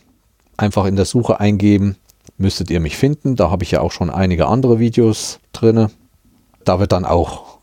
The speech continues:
ein dreihundertsechzig Grad Video erscheinen. Endstadium wird dann sein wahrscheinlich, dass ich doch irgendwie auch an diese Kugel ein Gimbal dran bauen kann,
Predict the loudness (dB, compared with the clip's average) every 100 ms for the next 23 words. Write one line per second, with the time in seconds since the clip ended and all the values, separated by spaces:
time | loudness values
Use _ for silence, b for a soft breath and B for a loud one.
0 | -4 -2 -2 -2 -2 -2 -2 -4 -6 -10
1 | -4 -2 -2 -4 -6 -4 -4 -6 -6 -6
2 | -10 _ _ _ _ _ _ b b b
3 | b b b b b _ 0 0 2 0
4 | 2 2 2 2 2 0 0 2 2 0
5 | 0 0 0 0 -2 -8 -18 _ -6 -4
6 | -4 -4 -4 -2 -2 -2 -2 0 0 -2
7 | -6 -4 -4 -2 -4 -6 -4 -2 2 2
8 | 0 -4 -4 -2 -4 -2 0 2 0 0
9 | 0 0 0 0 -2 -2